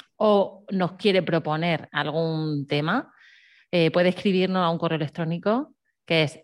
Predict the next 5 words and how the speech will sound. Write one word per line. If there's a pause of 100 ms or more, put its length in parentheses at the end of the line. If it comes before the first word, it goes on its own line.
(100)
losretosdeevayrupert (460)
arroba (140)
gmail
punto
com.